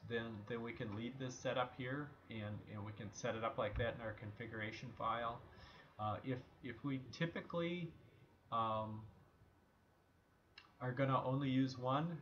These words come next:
then it's best to go up to, uh, go, go up to options and, uh, before you shut down the software, uh, click that auto select button again. So then the next time it'll be just looking for one gauge. Um,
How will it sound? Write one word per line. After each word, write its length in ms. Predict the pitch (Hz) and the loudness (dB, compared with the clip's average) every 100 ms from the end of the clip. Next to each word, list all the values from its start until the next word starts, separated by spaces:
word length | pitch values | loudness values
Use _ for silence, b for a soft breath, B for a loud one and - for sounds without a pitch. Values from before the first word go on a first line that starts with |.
| 135 | -2
then 140 | 139 139 | 2 4
it's 120 | 135 | 4
best 300 | - 135 - | 6 4 4
to 60 | 104 | -2
go 240 | 123 120 | -2 4
up 200 | 123 123 - | 4 4 -6
to, 320 | 117 113 113 | -4 0 2
uh, 200 | 107 104 104 | 4 4 0
go, 160 | - 120 - | -4 -4 -4
go 100 | - | 2
up 120 | 123 - | 2 2
to 100 | - | 0
options 720 | 107 101 - 104 101 101 - - | 2 2 0 -4 -4 -4 -8 -8
and, 340 | 101 95 95 92 - 92 | -6 -4 -6 -10 -12 -8
uh, 320 | 90 87 87 - - | -4 -4 -4 -8 -10
before 340 | 110 104 113 107 | -6 -6 -4 -2
you 360 | 104 104 101 98 - - | -2 -2 -2 -4 -10 -8
shut 240 | - 107 | -2 -2
down 180 | 101 98 | -2 -4
the 80 | 95 | -4
software, 680 | - 98 101 - 98 92 87 B B B B B 104 | 0 0 0 -2 0 0 -4 B B B B B -4
uh, 80 | 101 | -2
click 240 | - 151 147 | 0 0 6
that 160 | 127 | 8
auto 240 | 110 113 113 | 8 6 4
select 420 | 101 107 101 - | 2 0 0 0
button 260 | 98 - 104 | -4 -4 -6
again. 320 | 92 104 104 95 | -8 -6 -4 -4
So 160 | 98 110 | -4 -4
then 200 | 104 104 | -4 -4
the 60 | 98 | 0
next 300 | 120 123 - | 0 0 0
time 200 | 110 104 | 0 2
it'll 140 | 104 | -4
be 160 | 95 98 | -4 -6
just 220 | 107 104 | -6 -4
looking 240 | 107 - 92 | -6 -4 -6
for 120 | 95 | -6
one 280 | 90 92 92 87 | -4 -4 -4 -6
gauge. 500 | 82 78 - - - - - B B B - 104 | -10 -10 -12 -14 -16 -18 -20 B B B -20 -16
Um, 240 | 87 85 | -10 -10